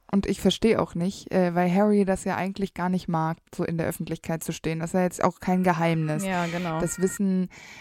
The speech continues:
Speaker 1: die allermeisten. Und Ginny ist ja eine Person, auch wenn die jetzt nicht den größten Kontakt haben, sie ist ja trotzdem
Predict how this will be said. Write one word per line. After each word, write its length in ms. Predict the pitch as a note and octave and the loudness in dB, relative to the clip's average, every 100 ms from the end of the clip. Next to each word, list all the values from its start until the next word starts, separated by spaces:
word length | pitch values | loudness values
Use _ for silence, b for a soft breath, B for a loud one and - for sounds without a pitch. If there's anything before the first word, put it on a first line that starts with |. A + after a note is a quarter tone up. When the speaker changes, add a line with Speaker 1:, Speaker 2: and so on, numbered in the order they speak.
| B _ | B _
Speaker 1:
die 240 | F#3 F3+ - | -2 0 2
allermeisten. 680 | F3+ E3 D#3+ E3 G3+ - G3+ | 4 4 4 2 0 2 4
Und 200 | F3+ - _ | 4 0 _
Ginny 320 | F3 F#3 G3+ | 2 6 6
ist 120 | G3+ | 6
ja 40 | G#3 | 4
eine 140 | F#3+ | 4
Person, 400 | F3+ F#3+ F#3+ G3 | 4 4 6 6
auch 160 | F3+ F3+ | 2 0
wenn 160 | F3+ | 2
die 60 | F3 | 4
jetzt 220 | E3 - | 2 0
nicht 200 | F#3+ - | -4 -2
den 100 | E3+ | -2
größten 360 | E3 F3 - E3+ | 4 4 4 -2
Kontakt 500 | E3+ E3 G#3+ A3+ - | -4 -2 -2 -4 -2
haben, 240 | D#3+ E3+ | 0 0
sie 80 | E3 | -2
ist 100 | F3+ | -2
ja 80 | F3 | -2
trotzdem 540 | - G3+ - F#3 E3 | -2 -4 0 0 0